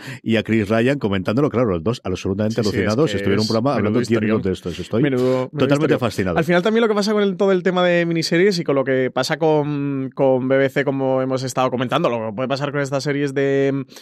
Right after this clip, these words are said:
Speaker 2: de Marvel en Disney Plus, es que tú a nivel de comunicación, vender que tienes una miniserie y de, "Oye, es que esto, esto ha funcionado tan bien, es que los fans nos están suplicando
Speaker 1: Nos
Speaker 2: que hagamos".
Speaker 1: obligan.
Speaker 2: Exactamente.
Speaker 1: Nosotros no queríamos.
Speaker 2: Sí, sí, sí, es que los fans nos están obligando a hacer una segunda temporada y es que no tenemos más remedio que hacerla,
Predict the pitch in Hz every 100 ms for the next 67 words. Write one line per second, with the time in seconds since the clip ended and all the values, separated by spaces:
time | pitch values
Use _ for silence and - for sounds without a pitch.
0 | - _ 151 143 143 143 143 143 139 143
1 | 143 147 131 165 208 220 180 - 170 202
2 | 196 196 190 180 180 180 165 196 170 143
3 | 147 156 175 180 175 170 165 165 156 202
4 | 196 131 135 143 - 175 - 185 190 -
5 | - 208 175 175 214 - - 190 175 180
6 | 185 175 156 165 196 165 185 170 180 180
7 | 170 160 151 143 - 175 156 156 170 180
8 | 185 165 165 - 117 87 - - - 131
9 | 120 160 190 143 143 123 127 135 135 240
10 | 202 202 185 185 - 220 220 202 220 226
11 | 185 156 - 190 190 202 185 180 180 170
12 | 175 175 175 196 185 185 - 165 160 175
13 | 180 196 185 185 175 123 139 143 165 180
14 | 175 175 170 170 160 185 180 208